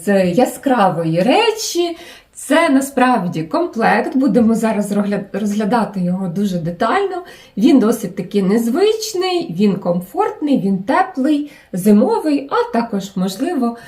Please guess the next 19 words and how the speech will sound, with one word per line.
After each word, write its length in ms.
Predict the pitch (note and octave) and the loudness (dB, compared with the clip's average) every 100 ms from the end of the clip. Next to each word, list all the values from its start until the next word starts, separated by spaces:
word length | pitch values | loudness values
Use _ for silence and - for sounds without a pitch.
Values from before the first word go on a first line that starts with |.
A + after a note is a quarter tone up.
| - - | -8 0
на 140 | A3 | 2
ранню 340 | G#3 G3 G3+ | 2 2 0
весну, 680 | F#3+ B3+ - G4 A4 A4 G4 | 0 0 0 0 2 2 0
е, 320 | G3 F#3+ F#3+ - | -2 -2 -4 -2
підійде, 580 | E4 A#3 G3 C3+ B2+ C3+ | -2 2 0 -2 -8 -8
тому 200 | E3 A#3 | -4 -4
що 200 | - G3+ | -2 -6
весна 300 | A#3 A3+ F#3 | -4 -4 -2
може 260 | D#3+ E3+ | -2 -4
бути 260 | D#3+ F3+ G3+ | -6 -8 -8
прохолодною, 720 | - C4 - G4+ A#4+ F#4 C4+ | -12 -12 -4 -2 -2 0 -2
щоб 220 | - G3+ | -2 -4
вам 240 | F#3+ B3+ G3+ | -2 0 0
було 280 | F#3 G#3+ - - - - | -2 -4 -6 -16 -20 -12
досить 380 | - A#3 - - | -2 -2 -2 -6
таки 220 | G3 - | -8 -8
комфортно. 760 | A3 B3+ B3 A#3+ F#3 - F#3+ G#3 - | -4 0 0 0 -2 -4 -12 -12 -2
Отже, 420 | C4+ F3+ - - - - - - | 0 0 -4 -14 -18 -20 -20 -14
світшот 920 | - G3+ G4+ - - E4+ G#3+ - | -4 -2 -2 -2 0 2 2 0